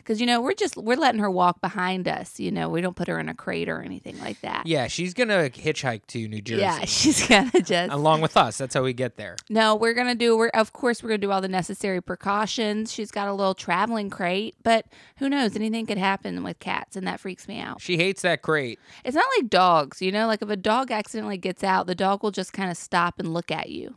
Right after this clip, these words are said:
Speaker 1: Like, "What's going
Speaker 2: Right.
Speaker 1: on?
Speaker 2: Right.
Speaker 1: What, what's happening here?"
Speaker 2: Right.
Speaker 1: A cat's just gonna take off, start a new life, become king of the jungle.
Speaker 2: Well, that sounds great, Lily. Oh, I, if I were you, Lily, where are you?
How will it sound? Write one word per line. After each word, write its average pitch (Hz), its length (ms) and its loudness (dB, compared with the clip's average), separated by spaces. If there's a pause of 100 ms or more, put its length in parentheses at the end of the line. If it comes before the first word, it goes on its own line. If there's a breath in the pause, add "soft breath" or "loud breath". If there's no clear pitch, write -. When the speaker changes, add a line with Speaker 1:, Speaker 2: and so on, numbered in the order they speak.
(100)
Speaker 1:
Like, - 240 -8
"What's 185 240 -2
going 180 240 0
Speaker 2:
Right. 156 200 -2
Speaker 1:
on? 233 160 -12 (180)
Speaker 2:
Right. 175 260 2
Speaker 1:
What, 175 80 2
what's 185 180 -2
happening 175 400 0
here?" - 280 -10 (100)
Speaker 2:
Right. 113 260 -6
Speaker 1:
A 214 120 -6
cat's 247 340 -2
just 220 180 -6
gonna 185 140 -2
take 180 300 -2
off, 202 340 2
start 190 300 -4
a 175 40 -4
new 175 140 0
life, 170 420 0
become 180 280 -6
king 185 260 -4
of 165 60 -4
the 160 80 -4
jungle. 170 580 -6
Speaker 2:
Well, 143 120 -8
that 214 180 2
sounds 247 240 -2
great, 196 440 0
Lily. 113 380 -6
Oh, 170 140 -6
I, 165 200 -2
if 151 120 -6
I 202 120 2
were 214 100 0
you, 214 200 -2
Lily, 220 260 0
where 240 160 0
are 110 140 2
you? 92 220 -12